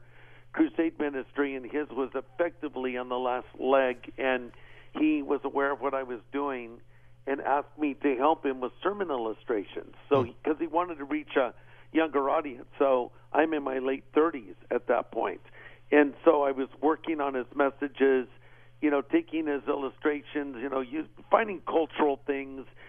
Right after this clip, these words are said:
Speaker 2: Yeah.
Speaker 1: quotes about music, things, movies, et cetera, that would connect with the modern audience of that day. Uh, and so, you know, I remember when Billy said to me, I called him Doctor Graham, 'cause that's what all of his team called him, Doctor Graham.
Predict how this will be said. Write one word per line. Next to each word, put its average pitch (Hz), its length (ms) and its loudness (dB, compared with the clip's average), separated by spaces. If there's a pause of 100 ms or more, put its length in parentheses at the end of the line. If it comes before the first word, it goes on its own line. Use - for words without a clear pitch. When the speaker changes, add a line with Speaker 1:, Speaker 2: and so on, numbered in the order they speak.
(160)
Speaker 2:
Yeah. 110 120 -6
Speaker 1:
quotes 165 340 8
about 151 340 2
music, 147 520 -2
things, 156 380 -6
movies, 143 440 -4
et 143 80 -6 (100)
cetera, 139 380 0 (300)
that 151 140 2
would 147 140 -6
connect 151 400 -4
with 143 180 -2
the 139 80 -4
modern 131 440 -4
audience 123 480 0 (140)
of 123 160 4
that 113 280 2
day. 131 360 0 (440)
Uh, 143 300 8
and 151 420 -2
so, 190 120 10
you 180 160 2
know, 180 100 2
I 170 60 2
remember 165 300 -6
when 151 180 -4
Billy 143 400 -6
said - 200 -2
to 135 80 -2
me, 123 260 -8 (300)
I 147 80 4
called 180 240 2
him 151 120 -12
Doctor 131 360 -4
Graham, 127 400 -2 (380)
'cause 143 100 2
that's 160 240 2
what 156 140 2
all 139 160 4
of 123 60 -6
his 120 120 -6 (120)
team 180 200 -2
called 123 220 0
him, 107 120 -10
Doctor - 340 0
Graham. 151 340 0